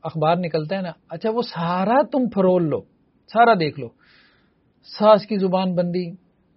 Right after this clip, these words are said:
محبوب آپ کے قدموں میں، پرائز بانڈ کا لکی نمبر، امتحانات میں کامیابی گارنٹی کے ساتھ، لیکن کبھی تمہیں بیوی کا نام نہیں ملے گا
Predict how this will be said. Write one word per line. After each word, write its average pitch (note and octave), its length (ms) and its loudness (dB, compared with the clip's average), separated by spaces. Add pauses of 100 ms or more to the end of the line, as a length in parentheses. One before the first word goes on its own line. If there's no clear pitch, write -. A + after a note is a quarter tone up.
(260)
محبوب F3+ 520 0
آپ F#3+ 180 2
کے G3 80 0
قدموں F3+ 400 -2
میں، F3 200 -8 (2250)
پرائز G3 340 4
بانڈ F#3 340 -2
کا F#3 100 2
لکی E3 380 -2
نمبر، E3+ 320 -4 (1800)
امتحانات F3 720 0
میں F3+ 360 -4 (800)
کامیابی D#3+ 640 0
گارنٹی D#3+ 360 -4
کے E3+ 120 -4
ساتھ، C3+ 360 -6 (420)
لیکن C4 320 -4
کبھی B3 300 2
تمہیں B3 300 2
بیوی F3+ 260 0
کا G#3+ 140 0
نام D#3 260 -4
نہیں C#3 180 -8
ملے G#2 240 -14
گا - 140 -20